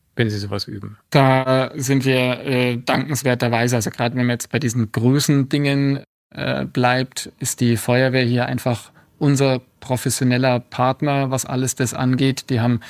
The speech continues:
Speaker 2: entsprechende Möglichkeiten, auch ein, äh, ein brennendes Flugzeug zu simulieren und dann wieder zu löschen.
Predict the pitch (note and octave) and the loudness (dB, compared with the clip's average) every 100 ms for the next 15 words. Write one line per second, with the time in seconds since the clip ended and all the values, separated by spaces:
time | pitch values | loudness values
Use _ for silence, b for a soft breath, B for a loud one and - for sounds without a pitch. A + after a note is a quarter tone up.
0 | B B B2 A#2+ - A#2+ C3 B2+ B2+ B2+ | B B -4 -2 -2 -2 2 2 2 0
1 | B B B C3 B2+ C3 B2+ - B2+ B2+ | B B B 0 0 2 -2 0 0 2
2 | C3 B2+ B2+ B2 - B2 A#2 B2 C3 B2 | -2 0 -2 -4 -4 0 0 0 -2 -2
3 | B2 A#2+ A#2+ B2 B2+ B2 - D#3 D3+ - | 0 2 4 4 4 2 0 -2 0 0
4 | C3+ - B2+ C#3+ B2+ B2+ C#3+ C#3+ C#3 B2 | 0 0 0 2 2 2 2 0 0 0
5 | B2+ B2+ C3+ B2 - A#2+ C3+ - D#3 D3 | 2 2 2 0 0 2 2 2 2 0